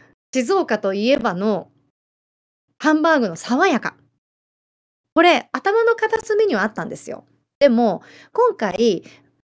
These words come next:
まあ、できるだけのんびりしたかったっていうのもあって、お仕事しつつだけど、ちょっとでものんびりしたくて、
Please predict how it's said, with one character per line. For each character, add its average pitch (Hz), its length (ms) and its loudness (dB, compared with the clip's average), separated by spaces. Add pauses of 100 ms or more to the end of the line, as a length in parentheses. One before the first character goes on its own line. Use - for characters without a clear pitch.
(140)
ま 240 60 -4
あ、 - 20 -2
で 233 140 2
き 330 120 6
る 415 100 8
だ 415 100 2
け 403 80 4
の 392 160 0
ん 381 60 -2
び 381 80 2
り 277 120 0
し - 80 -12
た 285 140 -2
か 254 100 -2
っ 240 80 -6
た 180 80 -4
っ 175 80 -12
て 185 80 -10
い 170 40 -6
う 165 40 -8
の 165 80 -8
も 156 120 -12
あ 233 80 0
っ - 80 -4
て、 175 600 -2 (440)
お 240 40 -4
仕 320 120 -2
事 262 220 0
し - 100 -12
つ 320 140 -10
つ 320 100 -8
だ 320 100 -2
け 330 120 -8
ど、 339 200 0
ち - 200 -6
ょ 381 40 0
っ - 20 -4
と 349 80 -2
で 254 100 2
も 220 60 -2
の 214 120 2
ん 262 60 2
び 302 80 0
り 247 100 -2
し - 80 -12
た 339 120 -4
く - 120 -14
て、 311 420 -2